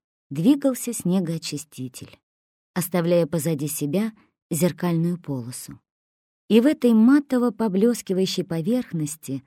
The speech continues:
отражаясь, то вспыхивали, то гасли разноцветные огни.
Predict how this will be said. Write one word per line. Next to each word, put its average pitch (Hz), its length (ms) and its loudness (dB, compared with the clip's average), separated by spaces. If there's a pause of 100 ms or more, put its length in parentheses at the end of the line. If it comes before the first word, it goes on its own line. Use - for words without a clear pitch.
(260)
отражаясь, 175 840 -4
то 151 200 -8
вспыхивали, 214 840 -4 (380)
то 214 160 -2
гасли 208 480 -4
разноцветные 147 920 -4
огни. 127 380 -10